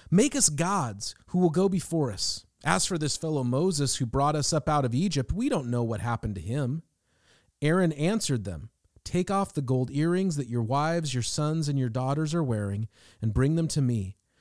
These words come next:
So all the people took off their earrings and brought them to Moses. And he took what they handed him and made it into an idol cast in the shape of a calf, fashioned it with tools, then said, 'These are,'"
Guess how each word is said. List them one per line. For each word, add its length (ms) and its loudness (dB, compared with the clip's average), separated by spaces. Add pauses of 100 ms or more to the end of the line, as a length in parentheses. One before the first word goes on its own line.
(120)
So 220 2
all 160 4
the 80 0
people 320 -2
took 200 -4
off 180 0
their 120 0
earrings 400 2
and 100 0
brought 260 0
them 120 -2
to 60 0
Moses. 600 -2 (800)
And 120 0
he 100 0
took 320 -2
what 100 2
they 120 0
handed 360 2
him 180 2
and 120 2
made 200 2
it 100 0
into 240 2
an 160 2
idol 360 0
cast 440 -4
in 80 2
the 80 2
shape 280 -2
of 120 -2
a 20 -4
calf, 480 -10 (320)
fashioned 640 0
it 240 -4
with 220 -4
tools, 560 -4 (260)
then 480 2
said, 500 0 (320)
'These 480 4 (120)
are,'" 500 2